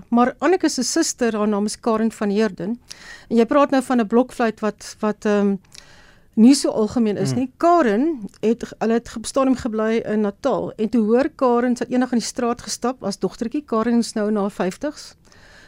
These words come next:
Speaker 1: laat vyftigs, en sy het in die straat gestap, toe hoor sy die blokfluit geluid. Nou, alle mense hou nie van die blokfluit geluid nie.
Speaker 2: <laughs> Veral as jy daai
Speaker 1: Inteendeel.
Speaker 2: gaatjies mooi
Speaker 1: Ja,
Speaker 2: toedruk nie.
Speaker 1: ja.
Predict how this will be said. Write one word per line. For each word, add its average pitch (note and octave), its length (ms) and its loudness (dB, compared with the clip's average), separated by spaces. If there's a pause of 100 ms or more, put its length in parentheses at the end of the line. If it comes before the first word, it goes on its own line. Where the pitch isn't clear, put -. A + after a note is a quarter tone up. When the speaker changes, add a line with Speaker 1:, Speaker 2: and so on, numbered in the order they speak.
Speaker 1:
laat F#3+ 200 -2
vyftigs, - 500 -8
en A3 400 0 (560)
sy - 140 -4
het C4 80 -2
in C#4 80 6
die A#3 80 2
straat D4 280 2
gestap, C#4 280 -2
toe B3+ 120 -4
hoor A3+ 120 0
sy B3+ 180 -4
die B3 120 -2
blokfluit B3 520 -6
geluid. F#3 340 -4
Nou, G#3 120 -2
alle C#4 240 4
mense A#3 360 4
hou F#3+ 180 2
nie G#3+ 140 6
van G#3 140 -8
die F3+ 100 -4
blokfluit F3 440 -4
geluid G3+ 360 -2
nie. D4 220 4
Speaker 2:
<laughs> - 0 -
Veral B3+ 280 2
as G#3 60 0
jy C4 100 6
daai G#3+ 160 10
Speaker 1:
Inteendeel. F3+ 200 4
Speaker 2:
gaatjies G#3+ 260 0
mooi F#3 220 6
Speaker 1:
Ja, C4+ 300 8
Speaker 2:
toedruk A#3+ 120 0
nie. A#3+ 120 6
Speaker 1:
ja. C4+ 300 4